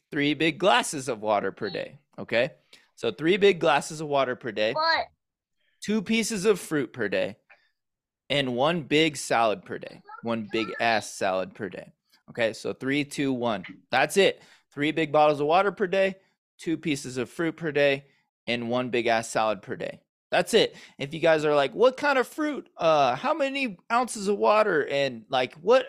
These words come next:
Speaker 1: what should I put in my salad? How much dressing?" Don't worry about that stuff. Just start, just start implementing those simple habits. And then eventually you'll get to the point where you're like, "Okay, I'm doing these healthy things. They've gotten easier for me.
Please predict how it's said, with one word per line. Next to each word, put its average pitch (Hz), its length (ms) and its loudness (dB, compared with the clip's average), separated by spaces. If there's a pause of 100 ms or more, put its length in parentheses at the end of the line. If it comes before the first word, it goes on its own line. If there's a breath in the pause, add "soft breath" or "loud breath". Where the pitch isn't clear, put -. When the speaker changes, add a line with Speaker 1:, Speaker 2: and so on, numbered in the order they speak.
Speaker 1:
what 226 220 2
should 226 140 0
I 220 80 4
put 220 180 -2
in 214 80 -2
my 214 140 -2
salad? 214 400 -2
How 165 160 -6
much 202 280 -10
dressing?" 185 440 -2 (100)
Don't 143 260 -2
worry 147 220 6
about 117 240 0
that 95 220 -6
stuff. - 280 -8
Just 147 220 -6
start, 170 340 0 (600 loud breath)
just 208 260 0
start 190 380 4
implementing 160 640 -6
those 131 220 -6
simple 127 420 -4
habits. 123 720 0 (420 soft breath)
And 135 140 -6
then 160 120 -2
eventually 151 560 -2
you'll 147 180 0
get 131 220 -2
to 147 120 -10
the 120 120 -4
point 120 380 -6
where 113 140 -4
you're 110 180 0
like, 101 240 0
"Okay, 160 320 -2
I'm 113 160 0
doing 123 280 -6
these 165 260 -8
healthy 120 320 -2
things. 117 480 -10 (280 soft breath)
They've 113 200 -2
gotten 160 400 0
easier 165 540 -2
for 104 300 -2
me. 135 340 -6